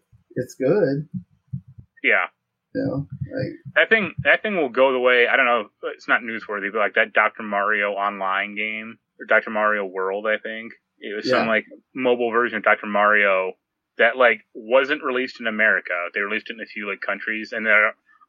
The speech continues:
Speaker 2: already shutting it down because it didn't make money. And it's like, yep, that's gonna be Diablo Immortal. <laughs>
Speaker 1: I mean, yeah, we'll see. I don't wanna, like, say it's gonna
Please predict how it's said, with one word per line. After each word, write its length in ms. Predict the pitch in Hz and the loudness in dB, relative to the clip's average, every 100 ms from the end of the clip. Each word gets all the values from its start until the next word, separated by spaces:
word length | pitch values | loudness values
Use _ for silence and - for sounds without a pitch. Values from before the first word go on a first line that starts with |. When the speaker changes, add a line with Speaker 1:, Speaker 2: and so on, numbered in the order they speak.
| - | 2
Speaker 2:
already 380 | 131 120 120 104 | 4 6 2 0
shutting 300 | - 104 95 | -2 -2 -4
it 120 | 90 | -4
down 380 | 92 90 82 80 _ _ | -2 -2 -6 -16 _ _
because 180 | - 101 | -6 -4
it 60 | |
didn't 160 | 92 98 | -2 -4
make 160 | 95 87 | -6 -8
money. 360 | 92 90 82 - _ 92 - - | -8 -8 -8 -12 _ _ -18 -10
And 160 | 92 | -10
it's 180 | 85 - | -10 -10
like, 180 | 95 92 - - | -4 -4 -6 -12
yep, 260 | - 208 202 _ _ _ | 0 2 2 _ _ _
that's 240 | 143 160 - | -2 -2 -2
gonna 240 | 165 147 | -2 -2
be 220 | 139 139 | -2 -8
Diablo 400 | 127 117 98 98 | 0 2 2 -2
Immortal. 340 | 98 90 87 92 | -6 -8 -8 -10
<laughs> 1000 | - - - - - _ _ 185 180 | -12 -16 -16 -18 -20 _ _ -6 -2
Speaker 1:
I 240 | 214 220 208 | 2 4 4
mean, 260 | 202 196 - | 0 -4 4
yeah, 260 | 151 175 | 6 6
we'll 200 | 151 156 | 4 2
see. 520 | 156 185 170 135 123 120 | 0 2 4 4 2 0
I 180 | 113 131 | 4 6
don't 220 | 139 139 | 6 4
wanna, 260 | 139 139 131 | 2 2 2
like, 340 | 123 120 113 _ | 2 0 -4 _
say 400 | - - - 139 127 | -20 -20 -2 0 2
it's 200 | 120 - | -2 -4
gonna 420 | 135 127 113 110 | -2 -2 -2 -8